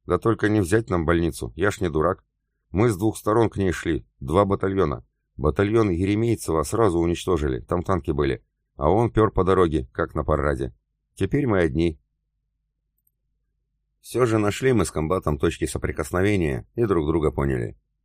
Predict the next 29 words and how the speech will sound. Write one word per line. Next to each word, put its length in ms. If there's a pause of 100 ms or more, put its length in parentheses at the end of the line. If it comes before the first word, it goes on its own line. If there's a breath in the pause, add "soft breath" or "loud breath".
(380)
Немцы 380
к 80
двум 160
часам 340
ночи 220
попритихли, 760 (160)
или 200
спать 260
завалились, 640
или 160
снарядов 500
мало. 340 (540)
В 60
темноте 400
было 160
видно 340
пожары 400
вокруг 460 (120)
и 60
в 80
самом 320
городе. 420 (460)
Стоим 420
мы 120
почти 340
на 100
самом 300
севере 340
города. 440